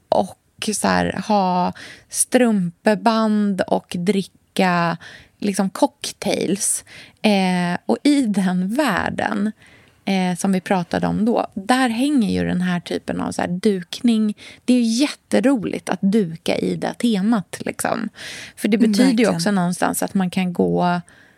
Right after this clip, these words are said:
Speaker 1: verkligen, så här, leka med väldigt, liksom, uttryck som kan tas väldigt långt. Och det som jag tycker är väldigt fint med det också är att det finns en, så här,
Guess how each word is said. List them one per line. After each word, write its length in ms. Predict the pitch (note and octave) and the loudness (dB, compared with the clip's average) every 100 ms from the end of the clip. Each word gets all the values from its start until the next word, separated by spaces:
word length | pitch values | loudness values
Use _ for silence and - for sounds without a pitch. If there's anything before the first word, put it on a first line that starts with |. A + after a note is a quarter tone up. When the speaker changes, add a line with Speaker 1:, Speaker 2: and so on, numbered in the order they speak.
| _ _ | _ _
Speaker 1:
verkligen, 400 | - A#3+ - F#3+ | 2 2 0 -2
så 100 | F3+ | 0
här, 100 | F3+ | 0
leka 840 | F#3+ A#3+ C4 G#3 F#3 - - G#3 | 2 2 2 0 -2 -4 0 2
med 760 | G#3 G#3 G3 F#3+ F#3+ F#3+ F3+ F#3 - _ _ _ _ _ _ - - | 2 2 0 0 0 -2 -2 -4 -8 _ _ _ _ _ _ -20 -8
väldigt, 960 | G#3 G#3 A3+ C4+ G#3 F#3+ F3 F#3+ F3 - | -4 0 2 4 2 0 0 -2 -2 -10
liksom, 600 | F#3+ F#3+ F#3 F#3 F#3 F#3 - _ _ _ _ - | -4 0 0 0 -2 -6 -10 _ _ _ _ 0
uttryck 500 | C#4+ G#3+ - D4 - | 0 0 -2 -4 0
som 140 | C4 | 0
kan 160 | A#3+ B3 | 0 -2
tas 260 | F#3+ F#3+ | -2 -2
väldigt 360 | G#3 A#3+ F#3 F#3 | 0 0 0 0
långt. 640 | C#4 F#4 G#3+ C4+ E4+ - - - - | 2 2 2 -2 -4 -12 -16 -16 -18
Och 260 | - G#3+ | -6 -2
det 160 | G#3 G#3+ | 2 2
som 140 | A3 | 0
jag 60 | G#3+ | -2
tycker 180 | G#3+ G#3+ | 0 0
är 40 | |
väldigt 280 | G#3 G3 - | 0 -2 -6
fint 500 | - F4 F#4 C4 - | -4 -2 0 -2 -2
med 180 | F3+ B1+ | -4 -2
det 80 | |
också 340 | - - - G2+ | -4 -4 -4 -2
är 260 | - G3 F#3 | 0 0 0
att 160 | F#3 F#3 | -2 -4
det 60 | |
finns 380 | F#3 G3+ F#3 - | -4 -2 -2 -2
en, 140 | F#3 | -2
så 100 | F#3 | 0
här, 300 | F#3+ F3 F3 | 0 2 0